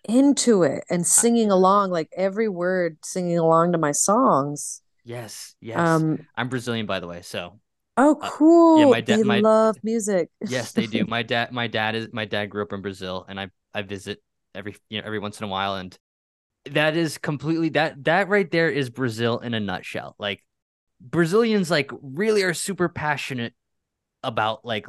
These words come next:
Speaker 2: life and music, and, like, that is exactly right. So I'm super happy that you got to experience that.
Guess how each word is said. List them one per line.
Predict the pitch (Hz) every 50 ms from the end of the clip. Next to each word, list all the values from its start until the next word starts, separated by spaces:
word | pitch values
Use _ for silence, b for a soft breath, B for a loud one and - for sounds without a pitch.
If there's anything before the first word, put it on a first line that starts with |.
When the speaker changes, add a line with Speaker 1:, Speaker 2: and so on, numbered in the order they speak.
| -
Speaker 2:
life | 104 107 104 113 113 117 117 113 - - - -
and | 120 113 110
music, | 107 110 110 104 107 104 104 -
and, | 101 101 101 95 - -
like, | 107 101 95 _ _ _ _ _ _ _ _
that | 120 110 127 131 135
is | 120 127
exactly | 117 107 120 104 104 - 113 101
right. | 90 85 80 - -
So | - 131
I'm | 117 113 135
super | - - - 226 240 - 202 196
happy | 170 165 151 147 - 147 135
that | 135 127 120
you | 123 120
got | 127 120 123 123
to | - 127
experience | 113 - - - - 104 95 98 98 - -
that. | 98 90 -